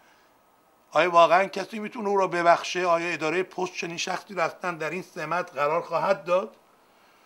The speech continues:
ما حق نداریم پیامی رو که خدا به ما داده دستکاری کنیم یا عوض کنیم. ما دعوت شدیم که عین پیغام را همانطور که هست،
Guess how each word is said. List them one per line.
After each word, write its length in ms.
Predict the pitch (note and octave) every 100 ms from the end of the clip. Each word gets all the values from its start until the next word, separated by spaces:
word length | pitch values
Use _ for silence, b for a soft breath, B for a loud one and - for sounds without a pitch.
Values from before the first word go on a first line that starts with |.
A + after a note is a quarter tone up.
| b b b b b -
ما 200 | C#3 F#3
حق 260 | F3 G#3 -
نداریم 560 | G#3+ A#3+ A#3+ A3+ A3 -
پیامی 520 | - F#3 F#3 F#3 F3+
رو 140 | F3
که 160 | D3+ E3+
خدا 340 | - D#3 E3
به 120 | D#3+ D3+
ما 180 | D#3
داده 500 | D#3 D3 C3 D3 D#3+ -
دستکاری 600 | C#3+ C#3+ - - C#3+ E3
کنیم 420 | G#3+ F3+ D#3 A2+ F#2+ _ _ -
یا 120 | D#3
عوض 440 | C#3 D3 F3 - -
کنیم. 320 | D#3 A#2 F#2+ _ _ b b b b -
ما 120 | D#3+
دعوت 420 | E3 E3 D#3+ G#3+
شدیم 420 | - A#3 G3+ G3+ F3+
که 320 | F#3+ F#3+ - _ -
عین 460 | F#3+ A#3+ A3+ A3
پیغام 600 | G#3 - G3+ E3+ F#3 G3
را 160 | F3 D#3
همانطور 540 | C#3 E3+ E3+ D#3 E3+
که 160 | C#3+ F3
هست، 420 | E3 G3+ C#3+ -